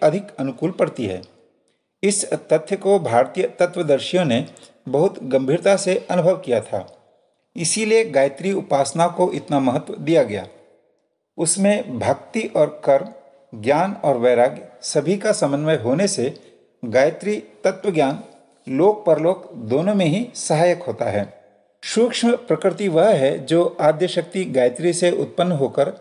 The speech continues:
सरस्वती, लक्ष्मी, दुर्गा में बटती है। सर्वव्यापी शक्ति निर्झरणी पंच तत्वों से कहीं अधिक सूक्ष्म है।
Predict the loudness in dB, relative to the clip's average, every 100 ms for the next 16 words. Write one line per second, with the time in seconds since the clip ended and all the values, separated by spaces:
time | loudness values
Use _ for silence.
0 | -20 -20 _ -10 0 0 0 -4 -4 -4
1 | -6 -8 -2 2 2 0 -6 -6 -6 -14
2 | _ -10 -2 0 2 0 0 0 -2 -2
3 | -4 -4 -6 -16 _ _ _ _ -8 0
4 | 2 2 2 2 2 -2 0 -2 -4 -12
5 | -2 -2 2 0 0 -6 -6 -2 -2 -2
6 | -2 -2 0 -2 0 -2 -4 -10 -20 _
7 | -4 -2 0 0 0 0 -2 -4 -4 -6
8 | -4 -6 -8 _